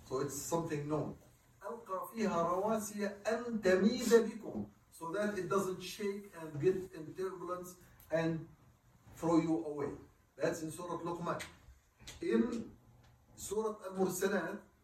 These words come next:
also Allah Azza wa Jal repeats the same thing. "ألم نجعل الأرض كفاتا?"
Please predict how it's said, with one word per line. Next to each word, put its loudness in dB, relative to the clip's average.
also -2
Allah -8
Azza -4
wa 0
Jal 2
repeats 0
the 2
same 4
thing. -2
"ألم -6
نجعل 0
الأرض 0
كفاتا?" 0